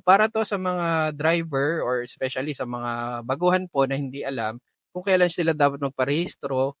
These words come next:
or baka kasi nagda-drive na sila, hindi pa po nila alam na expired na po yung rehistro nila. So, pwede kasi kayong magkamulta ng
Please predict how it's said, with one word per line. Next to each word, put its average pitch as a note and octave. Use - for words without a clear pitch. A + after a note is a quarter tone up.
or B2+
baka C3
kasi D3
nagda-drive C3+
na C3+
sila, E3
hindi D#3+
pa F3
po D#3
nila C#3+
alam A2+
na D#3
expired D#3+
na D#3
po D3
yung C3+
rehistro A#2+
nila. A2
So, A#2+
pwede D#3
kasi D#3+
kayong D#3+
magkamulta D3+
ng D3+